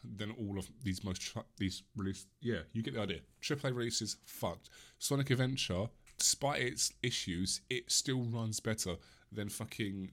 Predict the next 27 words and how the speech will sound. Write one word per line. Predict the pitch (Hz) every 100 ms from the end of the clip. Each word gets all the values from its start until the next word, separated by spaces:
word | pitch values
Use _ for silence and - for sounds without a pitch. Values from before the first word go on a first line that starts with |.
| -
most | 95 98 95 -
of |
these | 95 92
games. | 98 82 73 85 - - - - - - -
Granted, | 131 135 117 107 -
different | 123 127 113
sizes, | - 131 135 - 82
but | - - _ _
you, | 131 - -
you | 135 120
get | 147 -
the | 117
point. | - 135 87 - - - - - - - _ -
If | 135
there | 160 139
was | 139
a |
time | 143 - 156 147 135
to | 127
release | 120 104 -
shitty | - - - 113
games, | 110 110 85 85 - -
it | 123
would | 120 -
be | 123 101
back | 98 - -
then. | 104 78